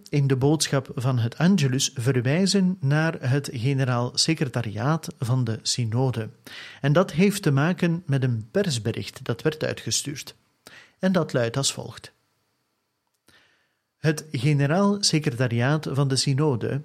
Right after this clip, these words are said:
heeft aan alle bisschoppen en eparchen, dat is een, eigenlijk een kerkelijke verantwoordelijke voor een groep van mensen waar nog niet echt een bisdom is gevormd, maar wel een eparchie.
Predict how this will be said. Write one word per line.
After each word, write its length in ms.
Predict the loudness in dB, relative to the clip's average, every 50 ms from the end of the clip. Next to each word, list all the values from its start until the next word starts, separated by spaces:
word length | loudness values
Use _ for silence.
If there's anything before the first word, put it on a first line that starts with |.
| -10 _ _ _
heeft 340 | 2 4 4 4 2 2 0
aan 180 | 0 0 -2 -2
alle 340 | -2 0 2 2 0 -2 -4 -8 -12
bisschoppen 760 | -6 -4 -2 -2 -2 0 0 -2 0 2 4 2 2 2 2
en 200 | 0 -2 -2 -2
eparchen, 840 | -2 -2 -2 -2 -2 -4 -4 -4 -6 -6 -6 -4 -2 0 -2 -2 -4 -8 -16 _ _ _ _ _ _ _ _
dat 160 | -10 -8 -6
is 220 | -2 -4 -4 -4 -4 _
een, 480 | -2 -2 0 -2 -4 -6 -8 -12 -16 -18 _ _ _ _ _ _ _ _
eigenlijk 380 | _ -2 -2 0 0 -2 -2
een 220 | -4 -6 -6 -8 -12 -16 -20 -20 -20 -20 -20 -20 _ _
kerkelijke 480 | 0 0 2 2 0 0 0 0 0
verantwoordelijke 920 | 0 0 0 -2 -2 0 2 4 4 4 4 2 0 2 0 0 0 0 -4 -12 -20 -20 -20 -20 -20 _ _
voor 400 | -2 0 2 4 4 4 2 0 -2
een 260 | -2 -2 -2 -2 -4 -6
groep 640 | -8 -4 -2 0 0 0 0 -4 -12 -18 -20 -20 _ -20 -20 -20 -20 _ _ _ -2
van 280 | 0 0 2 2 2
mensen 640 | 2 2 2 2 2 0 0 -2 -2 -4 -6 -8 -12 -10
waar 380 | _ -4 0 0 0 0 0 -2
nog 160 | -4 -4 0
niet 180 | 0 2 2 2
echt 220 | -2 -4 -4 -2
een 280 | -2 0 0 -2 -2 0
bisdom 440 | 0 0 2 2 2 2 2 0 0
is 300 | -2 -2 0 -2 -2 -4
gevormd, 560 | -10 -12 -4 -4 -4 0 0 0 0 0 0 0
maar 140 | -2 0
wel 140 | 0 2 2
een 260 | 2 0 -2 -6 -10 -4
eparchie. 840 | -2 0 0 0 -2 -4 -6 -6 -6 -8 -6 0 0 0 0 0 -4